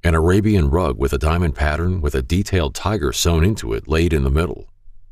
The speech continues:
along with a queen-sized bed against the wall with new red silk sheets.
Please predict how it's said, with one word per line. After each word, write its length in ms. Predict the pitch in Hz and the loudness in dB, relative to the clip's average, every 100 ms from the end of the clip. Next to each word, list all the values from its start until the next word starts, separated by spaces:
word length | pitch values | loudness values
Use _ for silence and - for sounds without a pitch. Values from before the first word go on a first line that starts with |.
| - | -6
along 380 | 82 82 82 87 | 0 2 2 2
with 120 | 73 | 0
a 60 | 69 | -2
queen-sized 720 | - 90 101 90 95 85 58 | -2 0 2 2 0 -2 -2
bed 260 | 90 90 60 | -2 -2 -2
against 300 | 64 71 - | -2 -2 -2
the 80 | 67 | -2
wall 280 | 85 73 | 0 -2
with 220 | 57 65 76 | -4 -4 0
new 220 | 85 101 | 2 2
red 360 | 85 82 82 | 0 0 -2
silk 360 | 80 - 92 - | -4 -2 -2 -2
sheets. 500 | - 101 - - | -4 -4 -4 -8